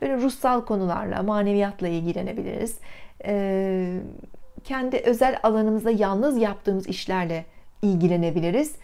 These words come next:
Kitap okuyabiliriz. Ee, bu bizi dinlendirebilecek ama maddi,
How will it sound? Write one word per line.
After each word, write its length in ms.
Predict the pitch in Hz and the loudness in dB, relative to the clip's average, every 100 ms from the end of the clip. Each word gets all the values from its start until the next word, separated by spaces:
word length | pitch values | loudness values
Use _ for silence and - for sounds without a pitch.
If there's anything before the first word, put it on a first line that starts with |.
| - | -16
Kitap 300 | - - 277 | -4 0 4
okuyabiliriz. 840 | 240 226 220 196 185 185 190 302 - - - - - | 4 6 6 6 8 6 6 2 -4 -8 -12 -12 -2
Ee, 260 | 196 190 185 | 0 2 0
bu 180 | 294 - - - - - - | 0 0 -2 -10 -10 -8 -2
bizi 320 | 226 240 202 | 2 2 6
dinlendirebilecek 920 | 233 240 240 233 233 233 226 226 - | 6 6 4 4 4 2 0 -2 2
ama 120 | 226 | 2
maddi, 520 | 196 208 220 269 269 | 4 2 0 -4 -4